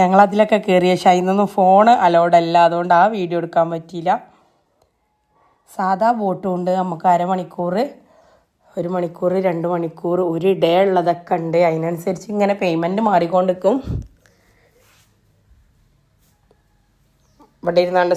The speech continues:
സൂര്യാസ്തമയം കാണാൻ ഒരുപാട് പേര് വന്ന് കിട്ട്-, ഇരിക്കുന്നുണ്ട്. വെള്ളരേറ്റ് വന്നാൽ പിന്നെ പോക്കറ്റ് കീറേണ്ട സമയം കാണലുണ്ടാവില്ല കേട്ടോ.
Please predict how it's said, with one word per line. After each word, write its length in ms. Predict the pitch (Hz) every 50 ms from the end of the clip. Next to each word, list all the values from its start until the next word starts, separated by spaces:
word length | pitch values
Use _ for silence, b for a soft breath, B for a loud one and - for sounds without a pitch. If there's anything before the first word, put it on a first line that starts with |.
| 175
സൂര്യാസ്തമയം 720 | - 185 170 170 185 185 190 190 - - 214 202 202 208 208 208
കാണാൻ 300 | 202 196 190 190 185 185 185 185
ഒരുപാട് 380 | 185 180 185 185 180 180 185 185 180
പേര് 220 | 180 175 170 175 175 175
വന്ന് 160 | 175 170 175 170
കിട്ട്-, 180 | 175 170 - - - _ _ _ -
ഇരിക്കുന്നുണ്ട്. 500 | - - - - - 175 170 165 165 170 214 - - - - _ _ _ _ _ _ _ _ _ _ _ _ _ _ _ 180
വെള്ളരേറ്റ് 520 | 175 180 180 196 214 233 240 240 240 247 240
വന്നാൽ 220 | 226 208 202 208 208 190
പിന്നെ 160 | 208 202 214 208 -
പോക്കറ്റ് 400 | 190 180 180 - 190 190 - 202 196
കീറേണ്ട 360 | 196 185 180 175 175 190 185 180 -
സമയം 300 | 185 175 175 175 175 175 185 180
കാണലുണ്ടാവില്ല 640 | 175 170 160 165 170 170 170 160 160 151 151 147 151 151
കേട്ടോ. 180 | 147 - 165